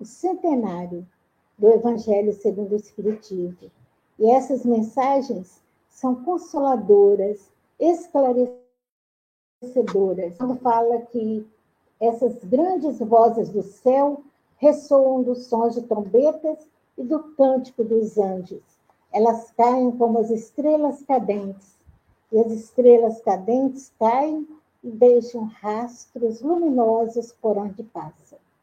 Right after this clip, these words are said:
E todos nós, seres humanos, fadados ao progresso,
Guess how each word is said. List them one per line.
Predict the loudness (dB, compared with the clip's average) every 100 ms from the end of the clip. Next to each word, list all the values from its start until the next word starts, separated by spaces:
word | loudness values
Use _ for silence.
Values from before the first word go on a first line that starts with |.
| _ _ _ _ -20
E |
todos | -4 2 2 2 -2
nós, | 0 0 0 -2 -6 _ _ _ _ _
seres | 8 8 8 4
humanos, | 2 0 0 0 0 -4 -12 -20 _ _ _ _ -2
fadados | 0 0 0 0 0 0
ao | 0 -2
progresso, | -4 -4 -2 0 0 -2 -10 -20